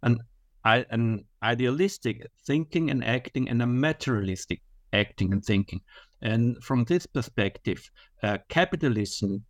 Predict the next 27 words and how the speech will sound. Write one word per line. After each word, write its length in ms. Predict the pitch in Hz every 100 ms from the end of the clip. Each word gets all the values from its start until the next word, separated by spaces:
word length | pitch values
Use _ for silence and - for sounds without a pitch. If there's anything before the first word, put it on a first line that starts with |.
| _
is 160 | 120 -
just 440 | - 147 143 - _ -
another 380 | 120 127 151 151
side 360 | - 127 135
of 120 | 117 -
the 60 |
same 320 | 117 123 123 143
coin, 440 | - 117 135 123 - _ -
uh, 200 | 123 127
which 440 | 135 131 117 - -
carries 460 | - 131 135 117 - - _ _ -
also 320 | 127 156 135
communism 680 | - 135 143 131 131 - 123
and 180 | 120 113
Bolshevism. 680 | 151 160 - 104 98 - 113 - - _ _
Both 380 | 131 185 185 -
are 60 | 135
materialistic, 1120 | 127 143 - 120 101 92 95 - - 160 - _ _ -
and 280 | 127 147 - _ _ -
the 100 | 117 -
caring 600 | - 127 143 147 147 123 - 113
race 480 | 110 123 143 - - _ 120
are 120 | 123
the 120 | 131
Jews. 520 | - 165 147 107 - _ _ _ _
So 420 | - 131 - 127
that 260 | 117 139